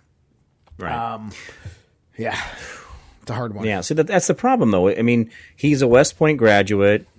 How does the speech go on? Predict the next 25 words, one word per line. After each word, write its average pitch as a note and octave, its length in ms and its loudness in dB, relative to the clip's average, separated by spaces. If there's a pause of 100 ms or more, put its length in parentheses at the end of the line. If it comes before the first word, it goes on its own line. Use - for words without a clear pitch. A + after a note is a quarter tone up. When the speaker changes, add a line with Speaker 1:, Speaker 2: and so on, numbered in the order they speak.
(360)
Speaker 1:
He G#2+ 140 -10
did A#2 180 4
all C3 180 6
this B2+ 200 2
stuff, F#2 440 0
blah, G2+ 200 -2
blah, A2 100 2
blah. F#2 360 0
He F#2+ 180 -4
has A2+ 200 0
all A2+ 80 -2
these G#2+ 140 -6
connections. F#2 480 -8
He F2 80 -8
did F#2+ 180 -4
his G#2 220 -4
thing. E2+ 280 -6 (420)
And G2+ 280 2
then A2 140 0
we A2 140 2
see D#3+ 320 -2
this A#2+ 260 2
effect - 400 -4
where G#2 160 2
he, G#2 380 -4